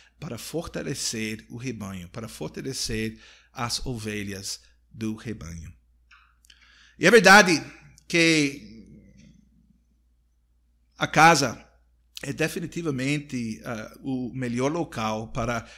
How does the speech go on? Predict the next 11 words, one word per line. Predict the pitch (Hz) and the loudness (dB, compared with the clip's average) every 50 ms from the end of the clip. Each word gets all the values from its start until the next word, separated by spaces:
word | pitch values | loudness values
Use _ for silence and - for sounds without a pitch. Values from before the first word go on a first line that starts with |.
| - - _ | -20 -20 _
essas | - 123 117 - - 120 107 | -14 -12 -10 -10 -10 -10 -10
visitas. | 107 117 120 107 110 113 110 110 110 98 85 87 - - - - - - _ _ _ _ _ _ _ _ _ _ _ _ _ _ _ _ | -10 -10 -10 -8 -6 -6 -6 -8 -8 -12 -14 -12 -12 -12 -14 -14 -18 -20 _ _ _ _ _ _ _ _ _ _ _ _ _ _ _ _
E | - 135 | -2 -2
a | 139 | 2
casa | 139 170 170 185 190 170 185 | 4 8 8 8 8 8 6
de | 175 170 | 6 4
uma | 185 202 202 | 4 4 6
pessoa | - 196 - - 165 147 143 143 143 | 6 6 6 6 4 4 4 4 2
costuma | 143 160 143 - - 156 156 165 165 | 2 -4 -6 -6 -6 -4 -4 -4 -2
dizer | 160 151 135 123 131 131 127 110 | -2 -4 -2 0 0 -2 -2 -2
muito | 120 127 127 131 139 156 170 175 175 - - 113 113 | -4 -4 -4 -4 -4 -4 -4 -6 -6 -8 -10 -10 -10